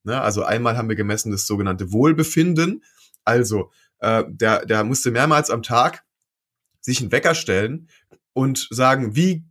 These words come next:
gut, wie glücklich fühle ich mich jetzt genau in diesem Moment?“ Das ist das sogenannte Wohlbefinden.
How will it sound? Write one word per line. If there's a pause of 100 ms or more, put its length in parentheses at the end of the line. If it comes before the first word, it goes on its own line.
gut,
wie
glücklich
fühle
ich
mich (180)
jetzt
genau
in
diesem
Moment?“ (800)
Das
ist
das
sogenannte
Wohlbefinden.